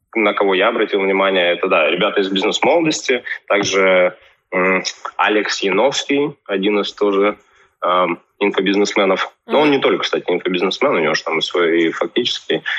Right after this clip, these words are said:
Speaker 1: бизнес существует. Да и вообще очень много. Я поглощал YouTube, э, часов, наверное, ну, по семь-восемь, может быть, и больше в день. Когда мне нужно было изучить, как работает Google AdWords,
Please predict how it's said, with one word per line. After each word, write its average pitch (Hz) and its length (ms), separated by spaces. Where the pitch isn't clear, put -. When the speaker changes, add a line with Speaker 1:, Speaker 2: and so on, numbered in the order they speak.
Speaker 1:
бизнес 82 380
существует. - 640
Да 120 80
и - 20
вообще 170 240
очень 196 280
много. 117 520
Я 113 200
поглощал 127 500
YouTube, 113 500
э, 95 340
часов, 131 480
наверное, 95 640
ну, 92 240
по 95 120
семь-восемь, 98 1000
может 90 260
быть, 87 200
и - 20
больше 87 400
в 76 40
день. 78 240
Когда 85 320
мне 104 140
нужно 104 280
было 95 280
изучить, 95 380
как - 200
работает 190 420
Google 196 340
AdWords, 107 380